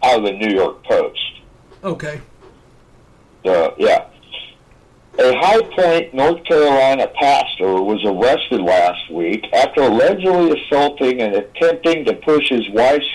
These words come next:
Speaker 1: co-worker's head into a McDonald's deep fryer, according to the police.
Speaker 2: Fuck.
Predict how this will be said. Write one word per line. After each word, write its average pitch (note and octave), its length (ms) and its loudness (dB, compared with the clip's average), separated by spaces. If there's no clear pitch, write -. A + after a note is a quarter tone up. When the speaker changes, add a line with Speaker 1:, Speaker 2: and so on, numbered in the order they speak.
Speaker 1:
co-worker's B2 840 -2
head C#3 480 2
into F3+ 300 -4
a F3 200 4
McDonald's C#3 920 -2
deep F3+ 300 -4
fryer, F#2 420 2
according F#2+ 520 -6
to E2 100 -6
the D2+ 100 -6
police. D2 480 -8
Speaker 2:
Fuck. - 500 -8